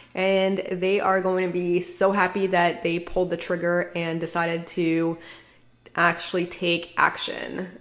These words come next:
Anyways, so that is really, really good news. I was so happy that they found this awesome house and also were able to use their tenants or their viewings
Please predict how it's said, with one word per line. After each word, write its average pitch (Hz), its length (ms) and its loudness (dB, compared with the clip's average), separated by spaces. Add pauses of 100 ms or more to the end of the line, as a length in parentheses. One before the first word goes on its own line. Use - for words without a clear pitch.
Anyways, 175 400 4
so 190 100 0
that 185 240 8
is 196 160 0
really, 180 360 0
really 180 180 0
good 175 180 0
news. 170 220 -2
I 160 100 -2
was 160 140 -2
so 170 720 0
happy 160 600 -4 (260)
that 170 140 2
they 170 120 2
found 170 260 -2
this 160 220 -6
awesome 175 320 0
house 160 640 0 (120)
and 165 640 -4 (420)
also 175 680 2
were 175 120 0
able 170 300 0
to 175 120 -6
use 170 360 -2
their 156 140 -4
tenants 170 680 -4
or 170 120 0
their 165 140 0
viewings 180 840 2